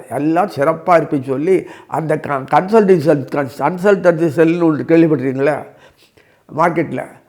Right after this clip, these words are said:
அந்த மார்க்கெட் அது பிரகாரம் நீங்கள் பெரிய லெவல் ஆயிடலாம். அதனால் தயவுசெய்து இதை புரிஞ்சுக்கோங்க.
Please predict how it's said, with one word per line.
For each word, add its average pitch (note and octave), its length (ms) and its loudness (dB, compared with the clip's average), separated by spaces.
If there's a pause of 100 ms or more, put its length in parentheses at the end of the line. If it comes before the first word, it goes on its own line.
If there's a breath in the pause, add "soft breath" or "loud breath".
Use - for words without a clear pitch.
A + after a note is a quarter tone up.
(140)
அந்த D3 140 -6
மார்க்கெட் E3+ 440 -2
அது C#3 260 -2
பிரகாரம் G3 540 -2
நீங்கள் D3+ 320 -2
பெரிய F#3 240 2
லெவல் D#3 260 4
ஆயிடலாம். D3 540 0 (100)
அதனால் D3+ 300 -6
தயவுசெய்து D3+ 600 -2
இதை B2+ 180 -8
புரிஞ்சுக்கோங்க. D#3+ 500 -2